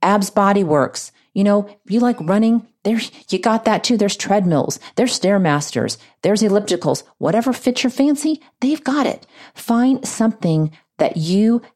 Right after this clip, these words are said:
are going to have fun with and that you feel comfortable doing, and just start there. Because the more you do it, the better you're going to get at it. Okay? If you find that you love yoga and it's the best type of workout for you,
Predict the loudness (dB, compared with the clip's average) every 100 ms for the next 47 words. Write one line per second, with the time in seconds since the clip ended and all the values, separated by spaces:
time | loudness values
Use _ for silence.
0 | -20 -8 -2 0 2 0 0 -2 -4 -2
1 | 0 2 2 0 -2 -2 -2 -2 -2 -2
2 | -2 -2 -2 0 -2 -4 _ -4 0 0
3 | 0 0 0 0 0 0 -4 -10 -2 0
4 | 0 -2 -2 -4 -12 -20 -16 -10 -2 -2
5 | 0 0 2 2 2 2 2 2 -2 _
6 | _ -2 0 2 2 0 0 0 0 -2
7 | -8 -8 -4 -2 -2 -4 -8 -14 -20 _
8 | -8 -6 -2 -2 -2 _ _ _ _ -20
9 | -10 -6 -2 -2 0 2 2 0 -6 -8
10 | -6 -4 -2 0 0 0 2 2 2 0
11 | -2 _ -2 0 0 -2 -4 -6 -2 -2
12 | 0 -2 0 0 0 0 -4 0 0